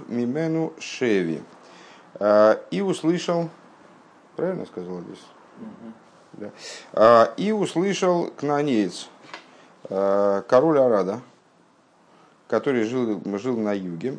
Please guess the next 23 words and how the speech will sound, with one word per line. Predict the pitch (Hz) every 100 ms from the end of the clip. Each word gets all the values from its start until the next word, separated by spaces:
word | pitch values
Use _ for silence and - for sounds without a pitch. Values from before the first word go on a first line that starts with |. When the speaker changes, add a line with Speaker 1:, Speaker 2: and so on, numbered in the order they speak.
| -
Speaker 1:
что | - - - 185
пришел | 185 143 - 165 165
Исруэль, | 131 131 143 120 104 -
а, | - 110
по-, | 110 113
пошел | 127 120 160
Исруэль | 120 - 139 107
путем, | 120 113 127 95 85 -
а, | - 90 -
через | - 92 82 - -
населенный | 85 95 - 117 107 95
пункт | 92 104 87 -
Асарим, | 92 - 117 185 208 - - - - - -
а, | 101 101 104
и | - 180
ста-, | - -
и | 175 170 135
воевал | 107 113 107 87 76
с | - - -
евреями, | 92 175 117 214 123
и | 185
захватил | 131 - 120 113 202 214 208 - _ _ _ _ _ _
плен". | 131 127 90